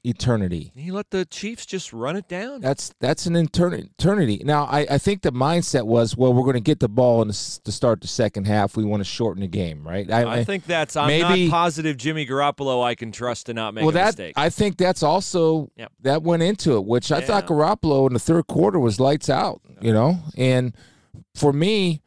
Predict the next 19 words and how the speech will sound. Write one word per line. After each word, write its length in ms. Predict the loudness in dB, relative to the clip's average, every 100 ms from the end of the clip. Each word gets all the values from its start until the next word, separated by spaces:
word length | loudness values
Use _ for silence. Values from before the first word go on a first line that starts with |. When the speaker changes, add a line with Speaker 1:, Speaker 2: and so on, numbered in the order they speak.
| _ _ _
Speaker 1:
I 160 | 0 2
don't 200 | 4 4
understand 640 | 2 0 0 0 0 0
that. 180 | -2 -4 -2
I, 260 | 0 0 -2 -12 -4
I 160 | 0
was 180 | 2 0
sitting 300 | 0 0 0
there 180 | 0 2
watching 400 | 2 0 -2 -2
this, 200 | -2 0
and 80 | -2
I'm 100 | 0
trying 260 | 0 0
to 80 | 0
think 220 | -2 -2
of 100 | -2
an, 240 | 0 -2 -4 -14 -18 -20 -20 _
'cause 340 | 0 0 -4